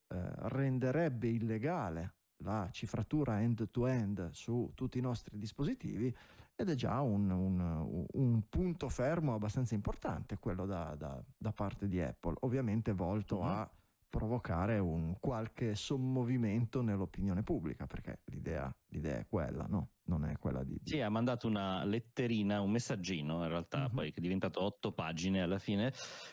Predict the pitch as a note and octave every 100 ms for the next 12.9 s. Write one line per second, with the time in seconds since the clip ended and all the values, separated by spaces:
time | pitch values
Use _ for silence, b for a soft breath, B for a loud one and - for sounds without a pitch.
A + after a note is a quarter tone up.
0 | - C3+ C3 C3 C3+ C3 D3 D3 D3+ E3
1 | C#3+ A#2 G#2+ G#2 - G#2+ A2+ G#2 F#2 -
2 | G2+ F#2 D#2+ G2 F2+ G#2 F#2 F#2 - F#2
3 | F#2+ F2+ - G#2+ F#2+ F#2 G2 G2+ B2+ G#2
4 | B2+ F#2+ A#2 D#3 A#2 B _ - A#2+ C#3
5 | B2+ G#2+ G#2+ F#2+ F2 E2+ G2+ F#2+ E2 D#2+
6 | F2 - D#2+ E2+ F2+ F2 D#2+ B B B
7 | B _ - E2 C2 A1 G#1 G2+ - D3
8 | D#3+ C3+ A#2 B2+ F2+ F#2 G#2+ G2+ - F2+
9 | - F2 F#2 F2 F2 F2+ F2+ F2 - F#2+
10 | - G#2 F#2 - E2+ - - B2 G2+ B
11 | B B _ _ C3+ C3 B3+ D4+ G#2+ -
12 | D3 B2+ - - A2+ A2+ A2 -